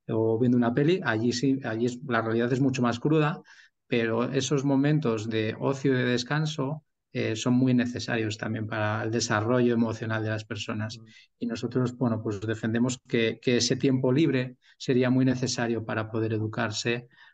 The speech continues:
Speaker 1: para poder formar a, a tu comunidad, para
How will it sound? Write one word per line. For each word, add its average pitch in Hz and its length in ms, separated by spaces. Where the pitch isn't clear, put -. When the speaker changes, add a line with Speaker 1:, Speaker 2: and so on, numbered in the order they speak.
Speaker 1:
para 110 260
poder 113 540
formar 113 600
a, 110 320
a 113 200
tu 110 400
comunidad, 113 840
para 107 380